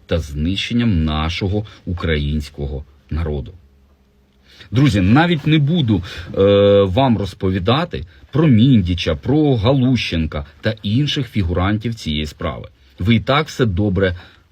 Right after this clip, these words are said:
знаєте. А також знаєте, яким чином та саме, е, за чиєю допомогою Міндіч виїхав з країни. Всі це добре знають та все розуміють. Але хочу наголосити на тому факті,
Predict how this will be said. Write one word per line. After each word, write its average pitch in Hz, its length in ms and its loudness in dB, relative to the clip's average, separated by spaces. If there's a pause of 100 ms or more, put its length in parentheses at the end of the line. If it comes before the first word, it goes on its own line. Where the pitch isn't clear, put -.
(240)
знаєте. 80 580 -2 (320)
А - 100 -6
також 127 280 -2
знаєте, 107 480 2
яким 95 300 0
чином 113 480 -2 (340)
та 110 100 0
саме, 117 440 2 (220)
е, 98 220 4
за 101 140 -2
чиєю 120 340 2
допомогою 107 640 0
Міндіч 104 720 0 (120)
виїхав 80 520 -4 (240)
з - 100 -20
країни. 85 420 -4 (640)
Всі - 240 -4
це 120 180 0
добре 101 320 2
знають 151 520 -2 (120)
та 92 100 -4
все 104 240 -2
розуміють. 82 680 -4 (380)
Але 117 360 4
хочу 139 520 0
наголосити 107 720 0
на 90 160 0
тому 151 300 -4
факті, - 460 -8